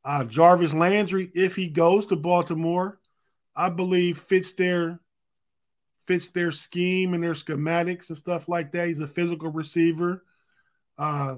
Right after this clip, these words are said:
s-, physical slot, likes to catch across the middle,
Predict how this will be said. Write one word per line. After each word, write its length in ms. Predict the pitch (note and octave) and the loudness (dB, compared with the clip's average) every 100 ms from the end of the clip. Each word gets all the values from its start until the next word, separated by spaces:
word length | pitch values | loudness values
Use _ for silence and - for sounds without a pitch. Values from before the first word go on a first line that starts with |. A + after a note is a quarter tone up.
| - | -12
s-, 360 | - - - D3 | -18 -18 -18 -4
physical 340 | F#3 F3 E3+ | -2 -2 -4
slot, 480 | E3 - F3 F3+ F3 - | -6 2 6 6 4 -4
likes 480 | C#3 C#3 D#3+ E3+ - | -18 -6 -4 -4 -4
to 180 | D#3+ C#3+ - _ _ _ _ - | -8 -8 -10 _ _ _ _ -2
catch 260 | G#3 F#3+ | 0 0
across 320 | - G3 F#3 | 0 0 0
the 100 | F3+ | 0
middle, 600 | D3 E3+ F#3+ F#3+ G3 G3 | -2 2 2 2 0 -4